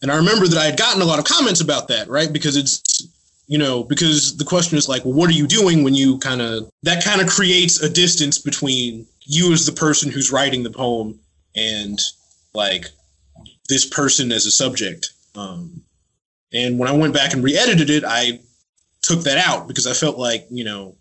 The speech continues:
I felt like that distance wasn't really what I wanted to convey. 'Cause it is really like, yeah, like, as a, as a Black man, when I see,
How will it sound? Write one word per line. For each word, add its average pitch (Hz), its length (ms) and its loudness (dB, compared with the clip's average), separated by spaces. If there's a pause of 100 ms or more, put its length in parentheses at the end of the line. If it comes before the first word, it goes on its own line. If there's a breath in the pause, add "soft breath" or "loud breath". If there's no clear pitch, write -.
(180)
I 156 80 0
felt 190 240 2
like 170 180 0
that 151 220 -2
distance 147 400 0
wasn't 131 300 -4
really 123 180 -4
what 113 400 -6 (880)
I - 80 -8
wanted 131 380 -2
to 120 80 -4
convey. 113 580 -2
'Cause 175 220 2
it 254 60 2
is 165 120 2
really 202 260 2
like, 143 300 0
yeah, 160 260 0
like, 120 180 -4
as 143 240 0
a, 135 160 0 (580)
as 170 160 2
a 170 60 4
Black 151 280 2
man, 147 300 0
when 123 260 -8
I 131 100 -4
see, 151 540 0